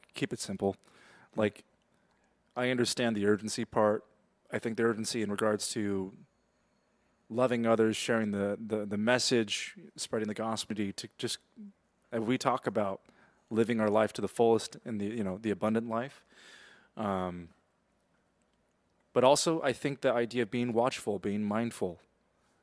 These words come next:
with everything we have in the society we have now, with all the stimuli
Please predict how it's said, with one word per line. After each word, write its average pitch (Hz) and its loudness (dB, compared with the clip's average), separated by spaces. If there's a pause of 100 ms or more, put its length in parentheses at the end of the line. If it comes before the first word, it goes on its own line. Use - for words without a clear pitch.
(140)
with 110 -2
everything 113 -2
we 104 -2
have 107 0
in 110 -4
the 95 -2 (160)
society 113 -2
we 107 0
have 101 2
now, 104 2
with 95 -8
all 120 2
the 110 4
stimuli 120 4